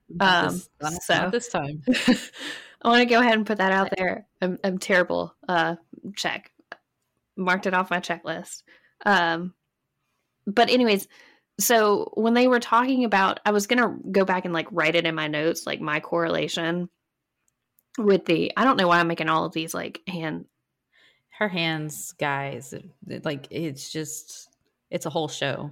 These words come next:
Speaker 1: in and of itself.
Speaker 2: Yeah. But the
Speaker 1: She's really just trying to show off her tattoo.
Speaker 2: The, one of them, yeah. The, the baby crying in the well
Speaker 1: Mm-hmm.
Speaker 2: and where it had, like, the bridge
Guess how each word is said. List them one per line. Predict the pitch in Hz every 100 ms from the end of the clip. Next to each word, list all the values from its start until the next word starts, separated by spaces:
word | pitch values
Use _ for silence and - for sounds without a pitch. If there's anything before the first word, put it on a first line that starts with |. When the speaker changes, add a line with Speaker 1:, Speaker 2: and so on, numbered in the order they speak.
| 135
Speaker 1:
in | 151
and | 143
of | 139
itself. | - - 120 135 - _ _ _ -
Speaker 2:
Yeah. | 190 165 180 - - - _ _ _
But | 220 202 190 - - _ _ _ _ _ _ - - _ _ _
the | 202 220 214 196 190 185 190 - _
Speaker 1:
She's | 190
really | 208
just | 147 -
trying | -
to | -
show | -
off | -
her | -
tattoo. | - - - - 151 _ _ _ _ _
Speaker 2:
The, | - 196 208 202 -
one | 190 190
of | 180
them, | 170 170
yeah. | 180 185 _ _
The, | 220 208 202 - _
the | 202 190 180 180 180 - - -
baby | 226 226 175 - 190 190 -
crying | - 165 156 170
in | 170
the |
well | 156 151 185 240 240 _ _ 175
Speaker 1:
Mm-hmm. | 170 156 170 - _
Speaker 2:
and | 202 180 175
where | - 190 180
it | 180
had, | 185 185 180
like, | 170 -
the | 175
bridge | 175 160 170 190 - -